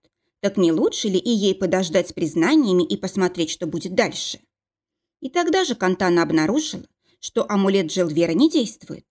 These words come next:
Когда шла с Мантиной по коридору мимо охранников, один из них больно уколол ее своим раздражением. Надо же, садийка была безмятежной с виду, но тревожной, сумрачной внутренне. Ее состояние боли не доставляло,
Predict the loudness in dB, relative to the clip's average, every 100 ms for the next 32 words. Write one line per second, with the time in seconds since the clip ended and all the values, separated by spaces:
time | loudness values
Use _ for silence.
0 | _ _ _ _ -4 -2 0 0 -2 -2
1 | 2 0 2 0 0 -2 -2 0 2 2
2 | 4 4 4 2 0 2 0 -4 -14 -20
3 | _ _ _ _ 0 4 4 2 2 4
4 | 4 2 2 2 2 -2 -2 0 2 0
5 | 0 -2 0 0 2 0 -2 -2 0 0
6 | -2 -4 -16 _ _ _ _ 0 4 4
7 | 2 -4 -12 _ _ _ _ -4 -2 0
8 | 2 0 0 0 2 2 2 2 0 2
9 | 0 2 -2 -2 -4 -4 -6 -12 _ _
10 | -2 0 0 0 2 0 -2 -12 -12 -6
11 | -2 0 -2 0 0 4 2 2 -4 -4
12 | -6 _ _ _ -4 0 0 -2 -6 -2
13 | 0 2 4 2 2 2 4 2 0 -2
14 | -2 0 0 -2 -8